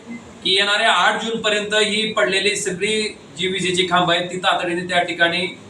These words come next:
उभा केली जातील. त्याच्यात दुसरी अडचण अशी होती की शेतकऱ्याला सांगायचं, "तू जाऊन खांब आण." मग एमएससीबी करायची काय? आम्ही त्याच्या बाबतीतही त्यांना सांगितलं की तुमच्या ऑफिसचा जो विषय आहे, तुम्हाला माहिती आहे की बाबा मेला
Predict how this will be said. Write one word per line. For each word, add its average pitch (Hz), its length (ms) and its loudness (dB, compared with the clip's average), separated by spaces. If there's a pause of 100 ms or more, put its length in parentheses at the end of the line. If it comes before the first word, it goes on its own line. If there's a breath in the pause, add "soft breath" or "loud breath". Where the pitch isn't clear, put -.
उभा 160 180 2
केली 196 300 -2
जातील. 180 320 -2 (960)
त्याच्यात 226 200 2
दुसरी 233 280 0
अडचण 254 240 2
अशी 247 220 0
होती 247 140 -4
की 247 160 -2
शेतकऱ्याला 262 440 2
सांगायचं, 262 500 0
"तू - 480 -4
जाऊन 240 300 0
खांब 214 200 4
आण." - 100 -2 (1120)
मग 170 60 2
एमएससीबी 233 380 0
करायची 202 320 0
काय? - 220 -4 (920)
आम्ही 170 220 0
त्याच्या 208 180 2
बाबतीतही 247 360 2
त्यांना 233 220 2
सांगितलं 170 500 0
की 240 360 0 (140)
तुमच्या 190 280 0
ऑफिसचा 214 440 0
जो 208 140 -4
विषय 180 220 -2
आहे, 160 260 0
तुम्हाला 175 280 0
माहिती 185 260 2
आहे 180 80 0
की 170 100 -6
बाबा 180 440 2 (360)
मेला 175 680 2